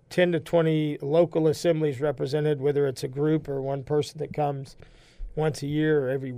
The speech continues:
every month. So it's a beautiful collection of believers, and there's a whole really church down there that forms up for those, uh, such a time as this.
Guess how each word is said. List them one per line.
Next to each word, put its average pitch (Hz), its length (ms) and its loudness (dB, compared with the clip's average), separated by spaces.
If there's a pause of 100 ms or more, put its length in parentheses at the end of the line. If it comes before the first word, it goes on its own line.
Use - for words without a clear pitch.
every 139 260 -2
month. 127 360 -8
So - 160 -4
it's 135 160 -4
a 131 40 -8
beautiful 156 440 2
collection 147 480 -4
of 135 120 -6
believers, 143 480 -2
and 139 120 -4
there's 139 180 -4
a 123 80 -6
whole 143 380 0 (540)
really 151 280 4
church 165 460 2
down 151 260 2
there 151 180 2
that 135 160 -2
forms 147 380 -2
up 143 200 -2
for 151 80 -4
those, 143 520 -4
uh, 139 280 -10
such 127 260 -2
a 135 40 -12
time 139 300 -6
as 113 140 -10
this. - 340 -12